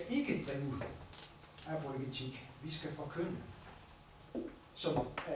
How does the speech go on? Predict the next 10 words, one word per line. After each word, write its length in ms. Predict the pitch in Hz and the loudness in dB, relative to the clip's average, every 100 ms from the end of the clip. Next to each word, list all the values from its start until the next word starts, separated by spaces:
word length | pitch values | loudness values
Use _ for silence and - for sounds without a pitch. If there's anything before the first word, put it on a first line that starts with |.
| 139 | 0
øh, 60 | 131 | 0
citeret 420 | 147 147 175 - | 0 4 4 4
fra 140 | 123 - | 2 -2
Karl 140 | 120 | -2
Barth, 340 | 123 151 151 - - - - - - | 2 2 2 0 -6 -12 -16 -16 -4
"Belief 300 | 143 143 202 196 - | 0 2 4 2 2
cannot 400 | - 196 - - - | 0 6 6 4 -2
preach 380 | 170 185 - - - - - - - - | -2 -2 -2 -4 -6 -12 -16 -16 -12 -6
for 140 | 151 | -4
unbelief." 340 | 156 117 117 | -2 -2 -2